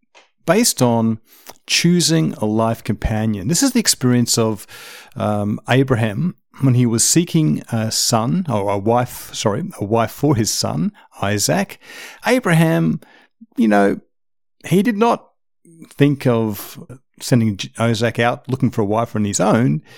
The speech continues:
He actually made some arrangements. You know, Abraham had faith in God.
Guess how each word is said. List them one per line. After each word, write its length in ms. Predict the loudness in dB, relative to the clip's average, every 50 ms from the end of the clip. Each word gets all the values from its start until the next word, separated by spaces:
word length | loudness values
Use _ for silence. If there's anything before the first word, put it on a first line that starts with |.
| -20 -20 -20 -20 _
He 140 | -4 -2 -2
actually 300 | -2 -2 0 2 2 4
made 260 | 4 4 2 2 0
some 160 | 0 0 0
arrangements. 880 | 0 2 0 0 0 0 -2 -2 -4 -10 -12 -10 -10 -10 -8 -8 -8 -8 -6
You 100 | -6 -6
know, 80 | -4 -2
Abraham 600 | 0 0 0 2 2 2 4 4 4 4 2 2 -2 -8 -20 -20 -20 _
had 240 | -2 0 0 0 -2
faith 640 | -10 -12 -2 0 0 0 0 -2 -6 -14 -20 -20 _ _ -20 -20 _ _ _ _
in 300 | 0 0 2 2 0 0
God. 560 | -2 -2 -2 -2 -2 -4 -6 -8 -10 -14 -18